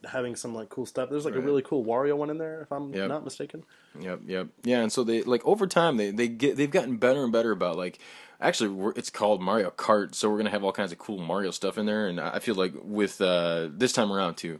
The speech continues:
Speaker 2: they've been really good about that, you know,
Speaker 1: Mm-hmm.
Speaker 2: actually putting in all these kind of different Mario references and stuff, uh, that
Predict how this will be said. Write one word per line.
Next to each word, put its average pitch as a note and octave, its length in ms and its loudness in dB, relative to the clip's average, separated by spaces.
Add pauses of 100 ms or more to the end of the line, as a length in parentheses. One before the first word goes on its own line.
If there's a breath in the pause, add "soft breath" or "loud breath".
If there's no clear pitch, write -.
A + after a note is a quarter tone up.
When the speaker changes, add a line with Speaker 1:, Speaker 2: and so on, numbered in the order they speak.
Speaker 2:
they've E2 160 -8
been F2 100 -8
really E2+ 200 -6
good D#2+ 100 -8
about E2+ 280 -10
that, - 260 -6
you E2 80 -12
know, F2 120 -10
Speaker 1:
Mm-hmm. F#2 140 -10
Speaker 2:
actually E2+ 440 -8 (360 loud breath)
putting A#2 220 4
in G#2 100 2
all F#2+ 80 0
these F#2 180 -4
kind F#2 220 -2
of E2+ 40 -4
different E2+ 280 -6
Mario E2+ 300 -2
references E2 460 -8
and D#2+ 120 -8
stuff, - 460 -8 (180)
uh, E2 320 -8
that E2 240 -8